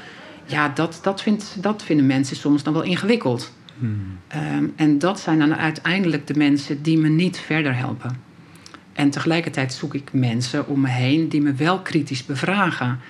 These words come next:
Speaker 1: Hè, die, die me scherp houden, die me, eh, eh, eh,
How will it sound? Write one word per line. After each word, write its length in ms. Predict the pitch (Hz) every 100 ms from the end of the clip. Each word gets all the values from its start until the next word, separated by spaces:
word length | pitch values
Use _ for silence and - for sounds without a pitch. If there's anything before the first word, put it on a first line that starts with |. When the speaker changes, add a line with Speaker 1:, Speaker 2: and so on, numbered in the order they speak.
| - - - -
Speaker 1:
Hè, 140 | 156
die, 400 | 151 143 139 143
die 340 | - 139 139 135
me 280 | 143 139 135
scherp 440 | - - 196 190
houden, 520 | 131 131 131 135 131
die 180 | 127 139
me, 420 | 139 139 135 135 139 -
eh, 80 |
eh, 880 | 143 135 135 127 127 160 139 139 135 139 131 127 - -
eh, 80 | -